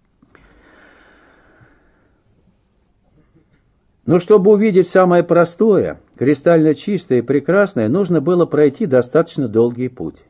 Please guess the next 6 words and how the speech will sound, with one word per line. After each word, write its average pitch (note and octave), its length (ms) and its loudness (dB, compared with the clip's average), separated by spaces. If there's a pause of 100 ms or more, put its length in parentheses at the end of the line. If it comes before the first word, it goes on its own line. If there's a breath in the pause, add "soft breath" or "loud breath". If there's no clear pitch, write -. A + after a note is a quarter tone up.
(160)
Смотрите, E2 600 -14
девочка F#2 800 -8 (160)
маленькая, F#2+ 640 -12
да, G#2 180 -8
шестнадцать F#2+ 540 -12
лет – A#2+ 260 -10